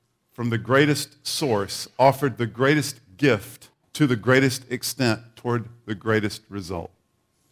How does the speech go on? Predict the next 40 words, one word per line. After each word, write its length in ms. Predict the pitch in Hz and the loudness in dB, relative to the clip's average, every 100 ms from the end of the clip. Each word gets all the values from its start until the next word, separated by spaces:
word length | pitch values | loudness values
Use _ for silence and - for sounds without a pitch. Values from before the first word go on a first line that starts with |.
| _ _ _ _ _ _ _ _ _ _ - | _ _ _ _ _ _ _ _ _ _ -8
Now 60 | 95 | -4
let's 180 | 117 | -4
do 120 | 117 127 | -2 0
that 180 | 113 | 0
phrase 320 | - 120 117 117 | 2 2 2 0
by 140 | 110 | -2
phrase. 560 | 120 117 117 104 - - - | 0 0 2 0 -4 -12 -2
And 100 | 143 | 6
let's 160 | 175 175 | 6 4
begin 440 | 170 131 156 151 | 0 2 2 2
with 120 | 135 | 0
the 80 | 135 | -2
source 420 | - - 127 117 | -4 0 2 0
because 300 | - 120 139 | -4 0 2
that's 220 | 143 139 139 | 4 2 2
the 200 | 135 139 | 0 2
easy 260 | 135 131 | 2 0
part. 400 | - 131 120 117 | -2 0 0 -2
The 60 | 117 | -4
source, 400 | - 180 190 185 | 0 2 2 2
of 120 | 170 | 0
course, 300 | 165 151 143 | 4 4 2
is 120 | 123 | -4
God, 380 | 110 147 165 151 | 4 8 8 6
the 80 | 127 | 2
greatest 420 | 151 156 143 - | 4 4 4 2
possible 460 | 156 151 143 139 143 | 4 6 4 -4 -4
source. 480 | 147 135 127 - - | 0 0 0 -4 -6
Enough 320 | 127 127 113 | -4 -2 -4
said. 320 | 117 95 - - _ _ _ _ _ _ _ _ _ _ _ - | -6 -8 -10 -18 _ _ _ _ _ _ _ _ _ _ _ 0
By 100 | 127 | 6
definition, 680 | 160 185 185 170 156 160 | 8 8 6 4 4 2
there's 200 | 147 117 | 2 4
nothing 440 | 139 151 151 160 139 | 6 4 4 2 2
and 140 | 127 | 4
no 160 | 135 139 | 4 4
one 180 | 139 | 4
greater. 460 | 127 135 160 185 180 | 4 4 4 4 0
Of 160 | 120 - | 0 0
course, 540 | 143 139 135 - | 2 4 2 -4